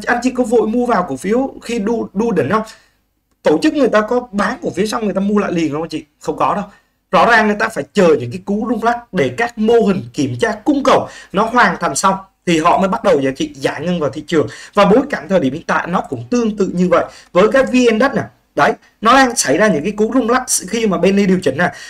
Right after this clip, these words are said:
Vậy thì khả năng rất cao là gì? Là thị trường chúng ta nó sẽ tiếp tục rung lắc vùng này cho đến khi dòng tiền quay trở lại.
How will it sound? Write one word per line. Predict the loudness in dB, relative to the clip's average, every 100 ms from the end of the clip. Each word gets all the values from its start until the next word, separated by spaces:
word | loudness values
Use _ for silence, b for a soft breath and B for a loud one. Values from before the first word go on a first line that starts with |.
| B
Vậy | 4
thì | 4
khả | 0 -4 -4
năng | -4 -4
rất | -2
cao | 0 -2 -2
là | 0
gì? | 2 2 -2 _ -2
Là | 0 2
thị | 2 2
trường | 2 2
chúng | 0
ta | 2 0
nó | 0
sẽ | -4
tiếp | -2 0 0 0
tục | -6 -2
rung | -2 0
lắc | -4 -2
vùng | -2 -2
này | 0 -2 -2 0
cho | 0 2
đến | 0
khi | -2 -4
dòng | -2 -2 -2
tiền | -6 -6 -6
quay | -2 -2 -2
trở | -4
lại. | -6